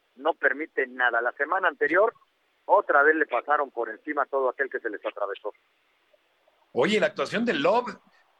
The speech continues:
Speaker 2: para doscientas sesenta y ocho yardas, tres pases de anotación, mientras que Jonathan Owens tuvo un regreso para anotación en este partido de los Packers.
Speaker 1: Sí, y una de las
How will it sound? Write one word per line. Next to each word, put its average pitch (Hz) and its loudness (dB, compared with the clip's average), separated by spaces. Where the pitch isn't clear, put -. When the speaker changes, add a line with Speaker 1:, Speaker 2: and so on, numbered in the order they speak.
Speaker 2:
para 139 -2
doscientas 220 -8
sesenta 170 -8
y 160 -2
ocho 208 -2
yardas, 190 0
tres 240 -2
pases 240 -2
de 202 2
anotación, 180 -4
mientras 139 -2
que 143 -2
Jonathan 180 2
Owens 190 0
tuvo 185 -2
un 180 -2
regreso 180 0
para 135 2
anotación 160 -4
en 147 -8
este 196 -6
partido 185 -2
de 170 2
los 151 -4
Packers. - -2
Speaker 1:
Sí, 190 4
y 143 4
una 190 4
de 180 6
las 135 6